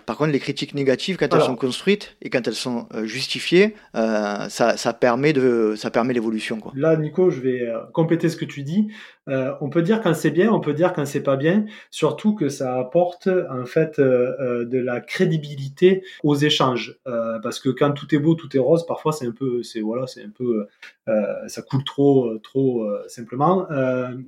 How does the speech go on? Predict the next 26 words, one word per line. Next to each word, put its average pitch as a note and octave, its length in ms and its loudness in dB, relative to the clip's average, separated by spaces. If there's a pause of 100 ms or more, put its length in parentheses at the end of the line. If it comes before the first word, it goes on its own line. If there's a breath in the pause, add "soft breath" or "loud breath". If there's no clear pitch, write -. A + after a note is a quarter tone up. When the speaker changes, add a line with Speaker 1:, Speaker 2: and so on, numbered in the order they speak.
(140)
Speaker 2:
quand D#3 160 2
c'est, C#3 500 0
quand D#3 60 -2
il D#3 60 2
y D3+ 40 2
a C#3+ 40 2
des C#3+ 160 2
retours, D#3+ 580 0 (380 loud breath)
euh, C3 640 0
des C3 180 -4
améliorations D#3+ 580 2
à C3+ 40 2
apporter, F3+ 420 0
je - 80 -6
trouve E3 180 -2
que - 40 -16
ça B2 140 -4
apporte - 260 -2
de C3+ 60 -2
la B2+ 80 0
crédibilité C#3+ 800 -2
aux D3 80 0
échanges. B2+ 480 -2 (560 loud breath)
Il C3 60 -4
y C#3+ 40 4
a, D3 320 2